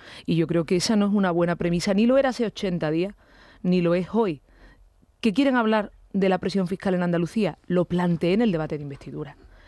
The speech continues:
Creo que hay que aliviar la presión fiscal, sobre todo a las familias, a las clases medias, a gente que ya no puede aguantar más que se le apriete el cinturón. Hay que estimular el consumo. Hay que primar a quien invierte en Andalucía y crea empleo, a nuestros autónomos, a nuestros comerciantes. De eso sí estoy dispuesta a hablar,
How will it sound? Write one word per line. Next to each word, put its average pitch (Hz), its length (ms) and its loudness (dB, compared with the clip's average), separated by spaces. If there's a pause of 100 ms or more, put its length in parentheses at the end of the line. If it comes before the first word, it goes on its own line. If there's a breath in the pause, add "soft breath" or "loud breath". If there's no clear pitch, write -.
(140 soft breath)
Creo 220 360 4
que 180 140 -2
hay 180 140 0
que - 120 -4
aliviar 170 460 0
la 185 80 0
presión 165 320 -4
fiscal, 190 320 -4
sobre 170 300 0
todo 214 420 -2
a 156 100 -6
las 156 140 -6
familias, 165 560 0 (320 loud breath)
a - 80 -4
las 151 140 -4
clases 190 320 0
medias, 170 480 0
a 156 40 -4
gente 196 200 -2
que 214 80 -2
ya 208 100 0
no 214 140 0
puede 196 320 -2
aguantar 190 560 0
más 202 320 -2 (320 loud breath)
que 170 120 -4
se 190 120 0
le 170 60 2
apriete 165 260 -2
el 196 100 0
cinturón. 165 400 0
Hay 165 140 0
que 233 240 0 (240 loud breath)
estimular 180 560 2
el 226 140 0
consumo. 165 600 -2 (540 loud breath)
Hay 208 160 0
que 311 180 0
primar 185 540 0 (300)
a 180 100 -4
quien 175 180 0
invierte 170 460 2
en 233 80 2
Andalucía 175 400 0
y 214 40 -2
crea 202 220 0
empleo, 196 420 0
a 170 40 2
nuestros 160 280 -2
autónomos, 175 460 2
a - 20 0
nuestros 160 240 -4
comerciantes. 180 540 -2
De 190 100 2
eso 285 200 -4
sí 220 160 -4
estoy 175 180 -4
dispuesta 175 340 -4
a - 20 -2
hablar, 185 220 0